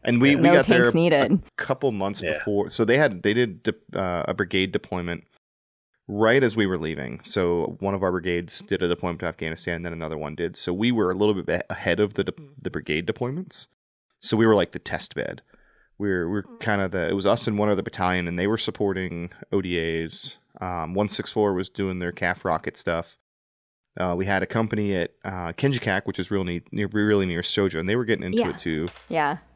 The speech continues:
Speaker 1: Um, and then there was us, who was just, you know, we were attached to one two three and just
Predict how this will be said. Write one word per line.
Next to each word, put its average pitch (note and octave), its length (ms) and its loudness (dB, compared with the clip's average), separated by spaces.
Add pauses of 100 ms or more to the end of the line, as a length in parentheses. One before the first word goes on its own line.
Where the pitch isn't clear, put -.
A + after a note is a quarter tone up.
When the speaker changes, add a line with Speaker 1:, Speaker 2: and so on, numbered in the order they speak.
(140)
Speaker 1:
Um, F2 420 0 (460)
and F#2+ 420 0
then F2+ 140 0
there F2 100 0
was F2 160 -4
us, F2+ 300 0
who F#2 80 -6
was D#2+ 140 -6
just, - 340 -6
you D#2 60 -6
know, G1+ 120 -8 (640)
we G2+ 140 -4
were F2 40 -2
attached - 300 -8
to D#2 60 -10
one C#2+ 100 -6
two - 100 -16
three G2+ 380 0
and D#2+ 260 -8
just - 240 -10